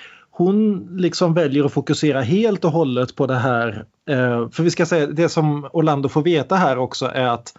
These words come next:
folk har som sagt börjat dra öronen till sig över det här att, ja men vänta nu, den där Orlando är alltså hundrasjuttio år gammal och dessutom kvinna nu. Så hon har blivit stämd av sina efterlevande och av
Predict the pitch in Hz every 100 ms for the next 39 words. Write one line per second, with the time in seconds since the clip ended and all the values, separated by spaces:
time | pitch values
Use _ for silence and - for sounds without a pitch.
0 | _ - 117 175 165 - 147 120 135 135
1 | 120 139 135 139 143 147 127 131 131 190
2 | 214 - 185 170 151 147 139 123 117 127
3 | - - - - 147 139 139 143 135 165
4 | 151 123 139 131 131 143 175 165 151 123
5 | 120 123 143 131 135 139 151 - - 139
6 | 123 127 156 139 123 170 139 127 - 139
7 | 120 - 165 127 175 160 - 120 _ _
8 | - _ - - - - - - - -
9 | 160 139 180 185 175 165 - - 165 196
10 | 202 175 165 156 139 127 135 147 143 151
11 | - 120 120 110 147 180 175 - - -
12 | - - 147 - 147 131